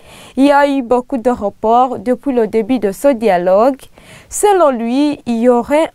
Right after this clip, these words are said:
un agenda caché. Suivez Léonce Ngendakumana, vice-président du parti Sahwanya Frodebu.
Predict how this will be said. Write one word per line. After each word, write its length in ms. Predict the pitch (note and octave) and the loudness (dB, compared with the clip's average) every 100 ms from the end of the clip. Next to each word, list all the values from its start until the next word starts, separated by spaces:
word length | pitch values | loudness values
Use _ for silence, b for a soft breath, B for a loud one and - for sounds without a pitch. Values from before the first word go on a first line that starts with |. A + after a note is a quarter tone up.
| - | -4
un 200 | A#3+ A3+ | -2 0
agenda 540 | G3+ G#3+ G#3+ G#3+ - - | -2 -4 -2 -2 -2 -4
caché. 500 | G#3 F3 - G3+ F#3 - B B B | -8 -8 -10 -8 -8 -12 B B B
Suivez 540 | - D4+ B3+ C#4+ C#4 | -2 0 2 2 2
Léonce 420 | A3+ A#3 B3+ B3 | 0 0 0 -2
Ngendakumana, 1000 | A3 G#3+ G#3+ G#3 G#3+ A3+ A#3+ A3 G#3+ A3 - | -4 -2 -2 -4 -4 -4 -2 -2 -4 -6 -6
vice-président 840 | A#3 B3 - G#3+ F#3+ G#3 A3+ B3 | -6 -6 -6 -6 -4 -4 -2 0
du 180 | G#3 G#3+ | -2 -6
parti 500 | A3 F#3+ - - A#3 | -6 -8 -8 -6 -6
Sahwanya 540 | - A3+ G#3+ A3 A3+ | -4 -4 0 0 0
Frodebu. 500 | A3+ G3 F#3+ F#3+ F3+ | -2 -6 -4 -4 -6